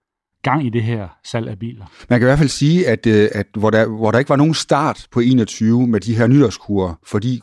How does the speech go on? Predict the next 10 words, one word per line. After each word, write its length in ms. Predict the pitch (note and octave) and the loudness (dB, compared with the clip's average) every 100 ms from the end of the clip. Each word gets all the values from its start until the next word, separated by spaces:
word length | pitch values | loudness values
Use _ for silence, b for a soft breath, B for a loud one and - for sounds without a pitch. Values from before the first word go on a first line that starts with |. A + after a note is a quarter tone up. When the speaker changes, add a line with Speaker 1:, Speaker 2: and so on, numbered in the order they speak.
| - | -12
Speaker 2:
øh, 340 | G#2+ F2+ F2+ | -10 -10 -12
forretningerne 640 | F#2 - G#2+ A2+ G#2+ F#2+ F2+ | -16 -6 -4 -2 -4 -4 -4
var 80 | |
lukket 240 | F#2 F#2 G2 | -4 -4 -2
ned, 200 | G#2 A#2 | 0 0
og 100 | G2 | -2
branchen 360 | F#2+ A#2 - | -6 -6 -8
var 80 | F#2+ | -6
lukket 260 | F#2 F2+ G2 | -6 -6 0
ned, 180 | G#2+ | 0